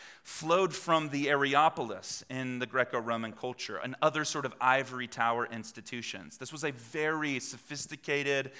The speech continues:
elite, intellectual culture. And the gospel didn't get a whole lot of traction in places like that. For example, you're probably familiar with the story in Acts chapter seventeen, where Paul preached in Athens to a group of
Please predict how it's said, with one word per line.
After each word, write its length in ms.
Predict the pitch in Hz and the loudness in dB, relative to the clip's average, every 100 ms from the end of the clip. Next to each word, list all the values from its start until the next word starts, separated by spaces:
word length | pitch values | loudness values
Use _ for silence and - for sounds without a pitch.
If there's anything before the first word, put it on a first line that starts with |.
| - - | -18 -12
elite, 640 | - 123 120 127 147 143 - | -4 -2 -2 -2 -4 -6 -6
intellectual 760 | 139 147 147 123 117 - 123 113 | -4 -4 -2 -2 -2 -4 -8 -8
culture. 640 | - 123 - - 85 - - - - - | -6 -6 -6 -10 -10 -14 -18 -20 -18 -6
And 100 | 143 | -2
the 60 | 139 | 4
gospel 340 | 165 208 214 | 4 4 0
didn't 280 | 170 180 175 | 0 -2 2
get 100 | 170 | 0
a 60 | |
whole 180 | 147 160 | 0 2
lot 140 | 156 143 | 2 2
of 40 | |
traction 640 | - 147 156 - 120 113 113 | 2 4 4 0 -4 -4 -4
in 300 | 127 123 120 | -2 -4 -8
places 480 | - 123 120 117 107 | -6 -2 -2 -4 -6
like 240 | 107 104 - | -2 -2 2
that. 260 | 117 - | 0 2
For 60 | - | -6
example, 480 | 113 143 180 135 131 | -2 0 2 0 -2
you're 220 | 127 131 | -2 -4
probably 300 | - 151 143 | 2 2 2
familiar 420 | 131 127 131 135 | -4 -4 -2 -2
with 140 | 120 | -6
the 60 | 123 | -6
story 280 | - 131 123 | -6 -2 -2
in 80 | 120 | 0
Acts 220 | 120 123 - | 0 0 0
chapter 300 | 135 131 123 | 0 0 -2
seventeen, 720 | - 127 131 - 156 156 95 - - - - - | -4 -4 -4 -8 -8 -8 -10 -18 -20 -20 -20 -6
where 120 | 143 | -2
Paul 300 | 131 - 151 | -2 4 4
preached 420 | 151 - 151 - 139 | 4 0 -4 -4 -4
in 120 | 131 | 2
Athens 480 | 143 156 - 123 - | 6 4 2 -6 -6
to 100 | 135 | -8
a 60 | |
group 260 | 107 143 | -6 -6
of 100 | - | -6